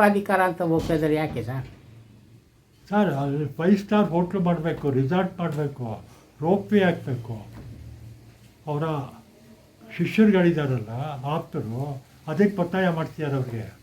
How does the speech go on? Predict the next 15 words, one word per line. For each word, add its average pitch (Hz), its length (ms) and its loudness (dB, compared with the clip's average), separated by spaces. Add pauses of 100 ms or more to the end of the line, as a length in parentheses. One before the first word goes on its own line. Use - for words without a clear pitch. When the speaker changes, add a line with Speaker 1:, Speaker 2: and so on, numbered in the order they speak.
(220)
Speaker 1:
ದಸರಾ 220 340 6
ಪ್ರಾಧಿಕಾರ 247 460 6
ಯಾಕೆ 208 300 8
ಮಾಡ್ತಾ 175 340 2
ಇಲ್ಲ? 160 100 0 (2750)
Speaker 2:
ದಸರಾ 175 400 0 (120)
ಪ್ರಾಧಿಕಾರ 202 480 0
ಮಾಡಿದ್ರೆ 180 500 -2 (2500)
ಇನ್ನೊಬ್ಬರಿಗೆ 180 540 4
ಅಧಿಕಾರ 139 400 0
ಕೊಡಬೇಕಲ್ಲ, 127 520 -8
ಅದಕ್ಕೆ 185 340 2
ಇವರೇ 185 220 4
ಬ-, 170 240 2 (280)
ಅಧ್ಯಕ್ಷರಾಗ್ತಾರ? 135 640 -4